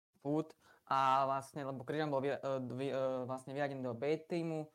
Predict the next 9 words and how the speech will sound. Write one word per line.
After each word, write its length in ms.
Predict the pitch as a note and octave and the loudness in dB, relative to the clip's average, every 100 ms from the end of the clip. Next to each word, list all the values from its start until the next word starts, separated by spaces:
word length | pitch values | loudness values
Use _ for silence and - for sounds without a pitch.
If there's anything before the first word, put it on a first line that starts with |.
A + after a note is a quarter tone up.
| _ _ - | _ _ -4
a 80 | C#3 | -2
Demarko 540 | C#3 D3+ D3 C#3+ D3 | 0 2 0 0 -4
je 100 | C#3+ | -6
primárne 640 | A#2+ D3+ D3+ C#3+ C#3+ C#3 | -6 -6 -2 0 -2 -6
krajný 480 | B2 C3+ C3+ C#3+ C3 | -6 -2 0 -2 -4
obranca, 560 | C3 B2 C3 B2 B2 A#2+ | -4 -2 -4 -4 -4 -2
alebo 240 | B2+ B2+ | -2 -4
bol 400 | A#2+ C#3 B2+ A#2+ | -2 0 0 -2
minimálne. 560 | B2+ B2+ B2+ B2 B2 | -4 -4 -4 -4 -4